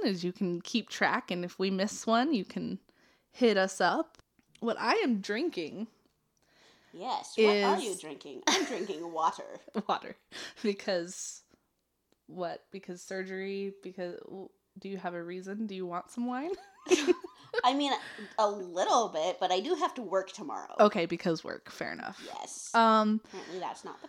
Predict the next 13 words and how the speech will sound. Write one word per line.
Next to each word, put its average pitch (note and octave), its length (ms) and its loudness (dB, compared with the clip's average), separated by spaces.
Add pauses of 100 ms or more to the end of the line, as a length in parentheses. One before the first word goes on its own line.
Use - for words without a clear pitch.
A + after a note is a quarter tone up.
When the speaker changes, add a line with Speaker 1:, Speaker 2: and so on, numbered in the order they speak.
Speaker 2:
password. - 680 -14 (240)
Speaker 1:
But, - 240 2
<laughs> - 1500 6
still B3+ 400 6
going A#3+ 280 10
to A#3+ 80 0
be A3 160 4
us G3+ 220 4
for G3 120 0
a F#3+ 40 0
very G3+ 180 8
long G#3 200 6
time. - 240 12